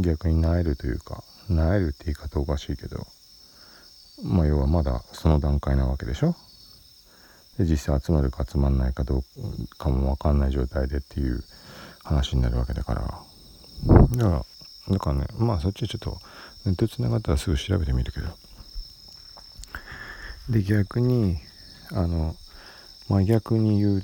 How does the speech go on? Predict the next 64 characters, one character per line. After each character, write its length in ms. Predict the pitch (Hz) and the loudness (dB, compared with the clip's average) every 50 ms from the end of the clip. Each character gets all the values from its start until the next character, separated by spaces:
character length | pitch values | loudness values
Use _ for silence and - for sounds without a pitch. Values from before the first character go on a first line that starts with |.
| - - | -4 -4
と、 300 | - 107 95 82 73 69 69 - - - - - - - - - - - - - - - - - - - - - - - - - - - - - - - - - - | -2 0 0 0 -2 -2 -6 -10 -16 -20 -20 -20 -20 -20 -20 -20 -20 -20 -20 -18 -18 -18 -18 -18 -20 -20 -20 -20 -20 -20 -20 -20 -20 -20 -20 -20 -20 -20 -20 -12 -8
え 60 | 110 98 | -6 -4
っ 40 | |
と、 140 | 87 - 87 | 0 2 2
俺 180 | 87 95 107 107 | 4 4 4 4
自 100 | 107 117 110 - - | 2 0 -2 -2 0
身 80 | 87 80 | 0 2
が 100 | 78 73 | 2 0
そ 80 | 71 85 | 0 -2
の 120 | 82 80 | -2 -4
先 260 | - - 95 87 85 | -2 0 2 2 2
月 220 | 80 82 80 - - | 2 2 0 -2 -4
か 140 | - 85 | -2 0
ら 160 | 82 98 107 120 | 0 0 0 -2
ア 80 | 113 98 | -2 -2
ン 140 | 90 82 | -2 -2
カ 140 | 73 - 76 | 0 2 2
ー 60 | 69 | 2
触 140 | 67 69 73 | 2 0 0
れ 100 | 67 67 | 0 0
て、 300 | 65 - - - 69 67 - | 0 0 0 0 0 0 0
ま 120 | - 87 82 | 0 -2 -2
あ、 20 | |
そ 140 | 80 - 85 | -2 0 0
れ 80 | 90 104 | 2 4
を、 240 | 110 107 107 107 - - - - - - - - - - - _ - - - - | 4 2 2 0 -4 -10 -18 -20 -20 -20 -20 -20 -20 -20 -20 _ -20 -20 -4 -2
あ 120 | 85 80 | 0 0
の、 240 | 78 78 80 76 73 - | 2 2 4 4 6 6
ア 80 | 95 | 6
ン 120 | 110 127 - | 4 4 2
カ 120 | - 95 | 0 -2
ー 20 | |
と 100 | - - | -2 -2
か 120 | 80 76 73 | -2 -2 0
で 60 | 76 | 0
配 200 | 73 76 78 80 | 2 2 2 2
信 160 | 80 - 78 | 2 2 0
し 60 | 76 | 0
た 80 | - 80 | 0 0
も 80 | 76 73 | 0 2
の 120 | 71 69 | 2 2
は 60 | 67 | 0
誰 260 | 65 - 85 95 120 | 4 4 4 4 4
が 100 | 110 87 | 2 0
聞 160 | 76 - - 78 | -2 -2 -4 -2
い 40 | |
て 80 | - - | 0 0
る 60 | 76 | 0
っ 40 | 71 | 0
て 80 | - 76 | 0 0
わ 80 | 71 | 0
け 60 | 71 | 0
で 60 | 73 71 | 0 0
も 80 | 71 | 2
な 120 | 76 87 98 | 4 4 4
い 60 | 95 | 4
と 100 | - 78 | 2 0
は 60 | 71 | 0
思 100 | 78 85 | 2 0
う 20 | |
ん 40 | 78 | 0
だ 80 | 71 67 | 0 0
け 80 | 67 | -2
ど、 200 | 67 69 67 64 | 0 -2 -2 -4